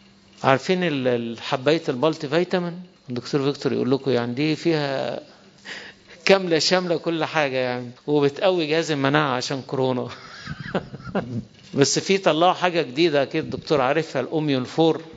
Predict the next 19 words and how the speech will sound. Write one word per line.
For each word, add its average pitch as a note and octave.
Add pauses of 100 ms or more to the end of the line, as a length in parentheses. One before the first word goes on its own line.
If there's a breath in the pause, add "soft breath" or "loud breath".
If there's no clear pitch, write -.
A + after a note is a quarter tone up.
(320 loud breath)
اللي B2+
هم D3
ال-، B2 (720 loud breath)
ال-، B2 (220)
فيتامين C#3
سي E3
ودال D3+
وزنك D3
وسيلينيوم E3 (220)
في C#3
حباية B2+
واحدة. C3 (640)
بس C3
معرفش C3+
جابوها C3+
في -
الكويت C#3
ولا A#2+
لأ، C3